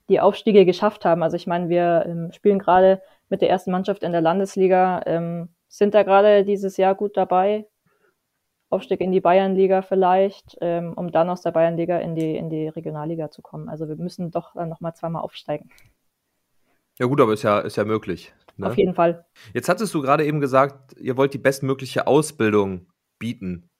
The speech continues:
Speaker 2: Wie sieht denn euer Ausbildungskonzept aus? Ist das, äh, einfach, ich sag mal, aus dem,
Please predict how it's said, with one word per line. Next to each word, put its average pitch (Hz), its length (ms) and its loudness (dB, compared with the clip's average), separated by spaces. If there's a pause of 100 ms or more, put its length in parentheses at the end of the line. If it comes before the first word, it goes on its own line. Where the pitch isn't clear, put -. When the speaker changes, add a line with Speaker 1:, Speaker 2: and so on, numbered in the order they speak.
(540)
Speaker 2:
Wie 117 120 -6
sieht 147 180 -6
denn 131 280 -2
euer 110 340 0
Ausbildungskonzept 117 1200 -4 (500)
aus? 131 380 2
Ist 117 180 -10
das, 113 420 -4
äh, 101 260 -6
einfach, 113 540 -2
ich - 100 -18
sag 110 120 -6
mal, 107 160 -2
aus 107 220 -6
dem, 98 420 -4